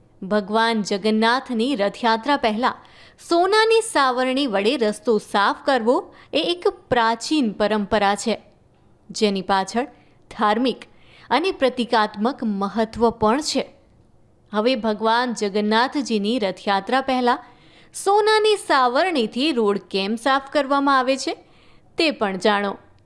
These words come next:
એક દંતકથા અનુસાર ભગવાન જગન્નાથ, ભાઈ બલભદ્ર અને બહેન સુભદ્રા જ્યારે રથયાત્રા પર જતા હતા, ત્યારે તેઓ તેમના ભક્તોના ઘરના દરવાજા ખખડાવતા.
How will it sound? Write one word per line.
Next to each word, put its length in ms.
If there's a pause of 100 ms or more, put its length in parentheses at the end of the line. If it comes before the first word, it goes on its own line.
(100)
એક 280
દંતકથા 760
અનુસાર 520 (460)
ભગવાન 540
જગન્નાથ, 600 (400)
ભાઈ 300
બલભદ્ર 600 (460)
અને 160
બહેન 420
સુભદ્રા 800
જ્યારે 340
રથયાત્રા 640
પર 160
જતા 400
હતા, 280 (460)
ત્યારે 260
તેઓ 400
તેમના 420
ભક્તોના 800
ઘરના 540
દરવાજા 600
ખખડાવતા. 600